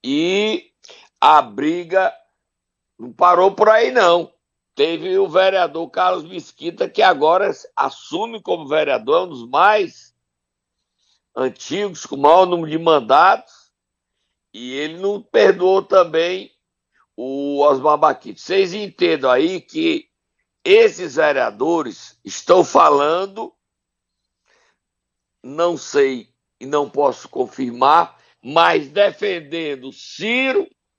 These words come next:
Roberto Cláudio e André Figueiredo.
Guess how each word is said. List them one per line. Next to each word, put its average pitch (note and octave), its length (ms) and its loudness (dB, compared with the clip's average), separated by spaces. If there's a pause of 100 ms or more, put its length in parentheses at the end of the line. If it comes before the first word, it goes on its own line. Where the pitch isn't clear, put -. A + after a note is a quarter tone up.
(140)
Roberto F#3+ 640 2
Cláudio A3 600 2
e A3+ 40 0
André G#3+ 420 0
Figueiredo. F#3+ 720 -4